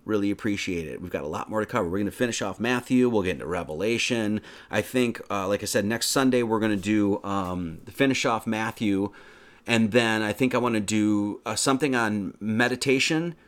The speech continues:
meditation, like, techniques, what I think, you know, that sort of stuff. And then I also wanna do compasses and square, 'cause that's gonna be bomb. Oh my lord. I did that many, many moons ago, and I need to redo it because it's just,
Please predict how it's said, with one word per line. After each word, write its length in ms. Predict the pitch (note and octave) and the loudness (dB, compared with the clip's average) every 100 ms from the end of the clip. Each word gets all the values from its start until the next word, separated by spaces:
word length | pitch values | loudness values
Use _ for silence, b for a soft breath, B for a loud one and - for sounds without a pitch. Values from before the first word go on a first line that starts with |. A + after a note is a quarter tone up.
| b - | b 0
meditation, 540 | B2+ B2+ C3+ B2+ C3 | 0 2 2 2 0
like, 160 | A2+ F#2+ | 0 -2
techniques, 600 | B2+ A#2 C3 C#3 C3+ - | -2 0 2 4 2 2
what 120 | A#2 | 2
I 60 | A2 | 2
think, 360 | - A#2 F#2+ - | 2 -2 -2 -10
you 120 | F#2+ A2 | -6 -2
know, 60 | |
that 180 | A2+ A#2+ | 0 2
sort 120 | C3 | 2
of 60 | B2 | 2
stuff. 260 | C3 A#2 | 0 0
And 140 | A#2 A2+ | 0 0
then 120 | A2 | 0
I 60 | G#2 | 0
also 240 | A2+ B2+ | 2 2
wanna 180 | A#2+ A2 | 2 0
do 160 | G#2+ | -2
compasses 560 | - A2+ A2+ A2 A2 - | -2 -4 -2 -2 -2 -6
and 100 | G2 | -6
square, 540 | - G#2 G2+ F#2 D2+ - B B B | -6 2 4 4 -2 -8 B B B
'cause 160 | - F2+ | -10 -6
that's 260 | F#2+ - - | -6 -6 -8
gonna 220 | C#2 G1+ | -10 -14
be 120 | - | -20
bomb. 420 | - - - - - | -18 -18 -18 -20 -16
Oh 80 | D#2+ | -14
my 120 | A#1+ | -14
lord. 400 | A1+ A#1+ A#1 A1 | -12 -10 -10 -8
I 80 | E2+ | -2
did 180 | G2+ | 0
that 180 | F#2 D2+ | 0 -2
many, 280 | F2 G#2+ A#2+ | -2 0 2
many 180 | A2+ G#2 | 2 0
moons 280 | F#2 F2 E2+ | 0 -2 -6
ago, 360 | E2 E2 E2 - | -6 -6 -6 -8
and 120 | F2+ | -8
I 60 | F2 | -6
need 180 | F2+ | -6
to 100 | F#2+ | -4
redo 300 | F2+ E2+ E2+ | -6 -6 -8
it 60 | D#2 | -8
because 240 | D#2+ D#2+ | -10 -10
it's 180 | D#2+ D#2 | -10 -8
just, 360 | - E2+ - | -6 -6 -10